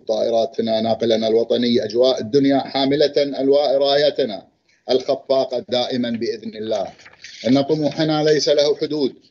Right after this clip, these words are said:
ولن يقف أمامه عائق، ولرؤيتنا الوطنية ألفين وثلاثين طريق واضح وركائز أساسية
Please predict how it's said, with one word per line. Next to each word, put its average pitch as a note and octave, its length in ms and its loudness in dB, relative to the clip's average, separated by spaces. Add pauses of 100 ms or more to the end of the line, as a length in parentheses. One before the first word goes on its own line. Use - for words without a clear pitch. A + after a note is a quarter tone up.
(220)
ولن C3+ 260 2
يقف C#3+ 360 -2
أمامه B2+ 580 -2
عائق، A2+ 380 0 (360)
ولرؤيتنا C3+ 680 0
الوطنية B2+ 580 0
ألفين B2 300 -2
وثلاثين B2+ 640 -2
طريق B2 400 0
واضح C3 600 0 (220)
وركائز A#2 640 -2
أساسية A#2 880 0